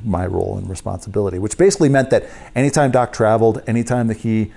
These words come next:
went out and did interviews remotely,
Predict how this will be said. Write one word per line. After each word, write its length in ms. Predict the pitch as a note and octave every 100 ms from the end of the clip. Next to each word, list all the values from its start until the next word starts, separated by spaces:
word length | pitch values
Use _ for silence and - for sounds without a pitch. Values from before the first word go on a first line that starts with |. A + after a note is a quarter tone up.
| - - -
went 300 | F#2+ F#2 A2+
out 220 | A2+ A#2 A#2+
and 100 | G#2
did 160 | A2+
interviews 560 | A#2+ G#2+ A2 A2 A#2 G#2
remotely, 720 | G#2 G2 G#2 A2 G#2+ G2+